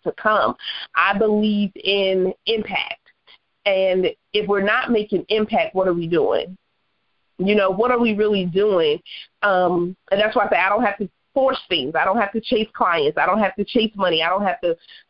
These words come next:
make all of these things just happen. They're going to happen. Why? Because, number one, I believe.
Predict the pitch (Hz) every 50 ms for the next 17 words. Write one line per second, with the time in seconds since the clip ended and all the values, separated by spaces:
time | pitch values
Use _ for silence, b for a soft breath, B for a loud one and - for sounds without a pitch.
0 | _ _ _ - 170 175 - 190 202 220 214 247 247 - 233 226 220 214 214 214
1 | 190 214 220 220 220 - - 240 226 214 208 175 160 - 202 190 185 - - 220
2 | 202 226 - 185 190 190 208 220 220 208 185 196 208 214 214 214 214 - 220 190
3 | 202 208 185 247 262 - 202 175 180 175 190 202 220 226 214 214 - 220 190 202
4 | 226 233 254 254 254 269 254 220 214 202 196 202 226 277 320 247